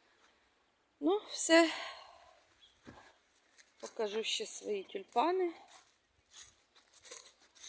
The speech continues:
От. Мої гряди вже починають набирати бутони потихеньку.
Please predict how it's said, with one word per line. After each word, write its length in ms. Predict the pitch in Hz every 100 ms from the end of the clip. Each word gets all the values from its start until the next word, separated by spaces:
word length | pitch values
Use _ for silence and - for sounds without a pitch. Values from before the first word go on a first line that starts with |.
| - - - - - - -
От. 200 | 220 220 - - - - - - - - _ - - - - - - - 208
Мої 300 | 208 208 202
гряди 640 | 202 208 208 208 214 196 - - - - - - - - - - - - - - -
вже 200 | 190 208
починають 960 | - - 208 208 202 196 185 180 -
набирати 680 | 196 175 190 190 185 - 175
бутони 840 | - - - 254 320 349 330 311 - - _ - _ - - _ - - - _ _ _ - - -
потихеньку. 960 | 226 - 233 - 247 240 233 - 240